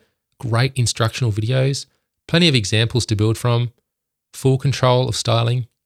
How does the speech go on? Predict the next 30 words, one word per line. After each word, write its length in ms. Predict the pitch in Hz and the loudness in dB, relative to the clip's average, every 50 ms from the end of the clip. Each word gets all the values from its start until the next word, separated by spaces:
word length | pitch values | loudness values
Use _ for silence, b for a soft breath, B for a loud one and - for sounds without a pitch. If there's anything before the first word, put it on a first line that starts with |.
| _ _ _ _ _ _ _ _ | _ _ _ _ _ _ _ _
flexible 640 | - - - 135 135 135 - 147 131 139 135 135 | -18 -4 -2 -2 0 0 0 0 2 2 2 2
and 100 | 120 107 | 0 -2
customizable, 800 | - - 123 117 - - 113 107 113 117 117 127 123 143 175 175 - _ _ _ _ _ _ _ _ _ _ _ _ _ | 0 0 -2 -2 0 -2 -2 0 0 2 0 0 0 0 -2 -4 -8 _ _ _ _ _ _ _ _ _ _ _ _ _
has 140 | - 117 107 | -2 -2 -2
a 60 | - | -2
friendly 380 | - - _ - 131 139 139 123 | -4 -6 _ -2 0 2 0 0
community, 420 | - - 113 107 110 127 147 175 | 0 0 0 2 2 2 0 0
that's 240 | 135 104 104 101 - | 0 -2 -2 -2 -2
for 80 | - 107 | -4 -2
sure, 380 | - - - 92 113 156 175 - _ _ _ _ _ _ _ _ _ _ _ _ _ _ - | -2 0 -2 -2 -2 -2 -4 -8 _ _ _ _ _ _ _ _ _ _ _ _ _ _ -4
and 240 | 117 120 120 120 - | -2 0 0 0 0
also 520 | - 131 139 139 - - - 110 117 143 | 0 0 0 0 0 2 2 2 2 2
has 240 | 139 104 131 123 113 | 0 0 -2 -2 0
a 40 | 110 | -2
set 220 | - - - 123 | -2 -2 0 0
of 120 | 120 110 110 | -2 -2 -2
off-the-shelf 540 | - 123 117 - 127 110 - - 117 - - | -2 -2 -2 0 -2 -2 0 0 -2 -2 -2
components 440 | - 110 - - 110 110 104 - - | -4 -6 -2 0 -2 -2 -2 -2 -4
you 60 | 107 | -4
can 100 | - 107 | -4 -2
purchase 520 | - - 190 226 - - - - - - - | 0 2 0 0 0 -4 -6 -6 -6 -4 -4
if 160 | 110 - - | -6 -4 -2
you 80 | 107 | -2
want 140 | 104 104 98 | 0 0 0
to 80 | - 110 | -2 -4
build 280 | - - 107 107 104 | -2 0 0 2 2
your 120 | 98 98 98 | 2 2 2
app 180 | 98 98 - | 0 0 0
even 220 | - 101 95 92 87 | -2 -2 -2 -2 -2
faster. 400 | - - 113 117 - - - | -2 0 -2 -2 -2 -4 -10